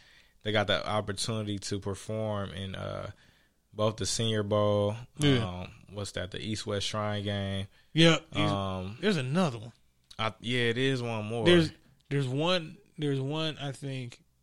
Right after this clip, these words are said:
Speaker 2: for D two guys.
Speaker 1: I think, uh, I think
Speaker 2: Unless,
Speaker 1: so.
Speaker 2: I think some, but some of them, I think, go to the East West
Speaker 1: Well,
Speaker 2: Shrine
Speaker 1: yeah,
Speaker 2: Game.
Speaker 1: a, a,
Speaker 2: Some of
Speaker 1: a
Speaker 2: them do.
Speaker 1: lot. Yeah, it's a nice little bunch that, that
Speaker 2: But
Speaker 1: are in
Speaker 2: it's
Speaker 1: the East West Shrine Game.
Speaker 2: I feel like there's, like, the,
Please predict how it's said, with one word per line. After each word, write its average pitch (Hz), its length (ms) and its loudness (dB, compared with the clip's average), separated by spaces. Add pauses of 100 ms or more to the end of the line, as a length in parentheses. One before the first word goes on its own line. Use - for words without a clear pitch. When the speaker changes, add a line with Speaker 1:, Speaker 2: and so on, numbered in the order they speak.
(120)
Speaker 2:
for - 180 -8
D 135 320 -2
two 131 280 -2
guys. - 440 -14 (1800)
Speaker 1:
I 117 60 -10
think, 147 400 -6
uh, - 40 -10
I 139 320 -6
think 135 100 -6
Speaker 2:
Unless, 165 260 8
Speaker 1:
so. 101 280 -2
Speaker 2:
I 147 60 -2
think 156 220 0
some, 175 180 0 (120)
but 147 160 0
some 190 220 0
of 170 80 0
them, 147 120 -2
I 143 60 -4
think, 143 220 -4
go 139 120 0
to 131 80 -4
the 123 180 -10
East 131 220 -4
West 127 80 4
Speaker 1:
Well, 147 100 8
Speaker 2:
Shrine 151 160 8
Speaker 1:
yeah, 123 260 6
Speaker 2:
Game. 117 120 0
Speaker 1:
a, - 80 -4
a, 123 60 2
Speaker 2:
Some 240 180 12
of 180 60 10
Speaker 1:
a 160 40 8
Speaker 2:
them 127 100 6
do. 120 40 4
Speaker 1:
lot. 131 320 8
Yeah, 127 260 2
it's 104 300 2
a 147 60 2
nice 127 240 2
little 117 180 2
bunch 110 280 -2
that, 104 280 2
that - 140 2
Speaker 2:
But 151 60 4
Speaker 1:
are 151 40 6
in 139 60 2
Speaker 2:
it's 107 160 0
Speaker 1:
the 104 60 0
East 104 120 -2
West 101 220 0
Shrine 101 260 -4
Game. 92 240 -4 (1400)
Speaker 2:
I 147 80 -4
feel 190 200 -2
like 165 140 0
there's, 160 180 -2
like, 143 200 -4
the, 131 100 -10